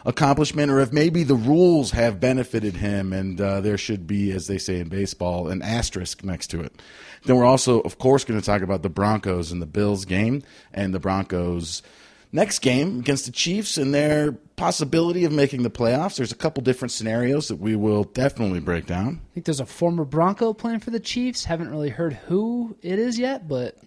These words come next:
Speaker 1: I forget his name.
Speaker 2: we'll look that up and get back to you guys
Speaker 1: Yeah,
Speaker 2: on
Speaker 1: we'll
Speaker 2: that.
Speaker 1: Google it.
Speaker 2: <laughs>
Speaker 1: And, uh, we're gonna talk about the Denver Nuggets. It's all, the season has started. This is so exciting. So exciting. The Nuggets go out there and kick the crap out of Dallas. What a,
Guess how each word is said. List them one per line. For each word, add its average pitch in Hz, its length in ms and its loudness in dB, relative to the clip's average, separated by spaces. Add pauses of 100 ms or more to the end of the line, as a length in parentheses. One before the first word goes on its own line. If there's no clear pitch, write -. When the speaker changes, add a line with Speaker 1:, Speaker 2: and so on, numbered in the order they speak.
(120)
Speaker 1:
I 123 120 0
forget 120 340 2
his 107 120 2
name. 107 460 -2
Speaker 2:
we'll 156 160 0
look 165 160 2
that 160 220 2
up 175 200 2
and 160 80 -2
get 147 140 -2
back 139 220 -2
to - 100 -10
you 143 60 -4
guys 143 100 0
Speaker 1:
Yeah, 127 220 4
Speaker 2:
on 120 80 0
Speaker 1:
we'll 135 80 4
Speaker 2:
that. 113 100 -2
Speaker 1:
Google 131 320 6
it. 135 140 2 (260)
Speaker 2:
<laughs> - 140 -10 (640)
Speaker 1:
And, 131 280 4
uh, 120 120 2 (160)
we're 117 120 0
gonna 113 140 2
talk 98 200 2
about 95 160 0
the 78 60 -6
Denver 87 300 -2
Nuggets. 113 600 -2
It's - 200 -16
all, 110 200 -2
the 101 120 -4
season 143 320 2
has 123 100 2
started. 120 480 4
This 113 220 -4
is 113 280 -4 (380)
so 131 280 4
exciting. 101 680 0 (440)
So 147 300 8
exciting. 92 600 0
The 95 80 -6
Nuggets 107 340 0
go 104 120 -2
out 98 160 -2
there 95 240 0
and 90 220 -4
kick 113 180 -4
the 90 80 -8
crap 98 340 0
out 87 160 -4
of 76 80 -12
Dallas. 90 480 -4
What 104 160 -4
a, 85 160 -8